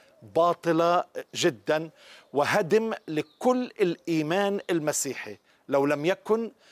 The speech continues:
آه، مات يسوع المسيح، فإذا العقيدة المسيحية باطلة. وهذا طبعا ب-، بضيف، لو لم يكن قد قام أيضا مع الموت لخلاص البشرية كان كل شيء انتهى. لكن الصليب أصبح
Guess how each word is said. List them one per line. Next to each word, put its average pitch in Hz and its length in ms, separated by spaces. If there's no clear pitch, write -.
آه، 143 240
مات 175 480
يسوع 165 340
المسيح، 151 440
فإذا 139 320
العقيدة 139 600
المسيحية 165 720
باطلة. 123 460
وهذا 196 340
طبعا 170 540
ب-، 143 420
بضيف، 143 480
لو 143 200
لم 147 220
يكن 175 500
قد 160 140
قام 196 360
أيضا 135 460
مع 147 280
الموت 135 400
لخلاص 156 560
البشرية 143 600
كان 135 280
كل 165 160
شيء - 280
انتهى. 110 360
لكن 196 520
الصليب 170 580
أصبح 165 640